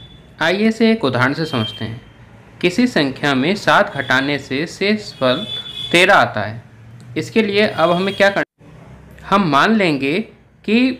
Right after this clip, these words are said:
वह संख्या एक्स है और एक्स में जब हम सात को घटाते हैं तो हमारा शेष फल तेरह आता है। अब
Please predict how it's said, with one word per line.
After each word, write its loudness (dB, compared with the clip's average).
वह 4
संख्या 0
एक्स 2
है -14
और 2
एक्स 4
में -2
जब 2
हम -2
सात 0
को 0
घटाते -2
हैं -2
तो 6
हमारा 2
शेष -2
फल 0
तेरह 6
आता 0
है। -6
अब 2